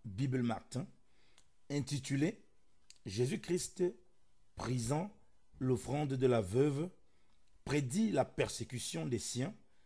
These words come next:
et la désolation de Jérusalem, et exhortant à veiller. Et comme Jésus regardait,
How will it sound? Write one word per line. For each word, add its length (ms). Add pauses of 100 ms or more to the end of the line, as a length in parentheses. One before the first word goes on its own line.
(200)
et 80
la 160
désolation 880
de 160
Jérusalem, 680 (500)
et 160
exhortant 760 (180)
à 100
veiller. 480 (1040)
Et 80
comme 300
Jésus 580 (260)
regardait, 680